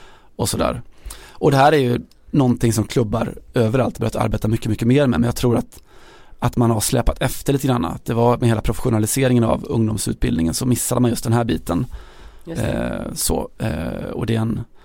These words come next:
Speaker 1: en sak, alltså ett krav som man rimligen borde kunna ställa, inte bara på,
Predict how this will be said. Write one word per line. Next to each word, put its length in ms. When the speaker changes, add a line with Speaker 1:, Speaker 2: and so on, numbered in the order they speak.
Speaker 1:
en 120
sak, 360
alltså 140
ett 120
krav 360
som 200
man 80
rimligen 220
borde 120
kunna 140
ställa, 420
inte 280
bara 300
på, 300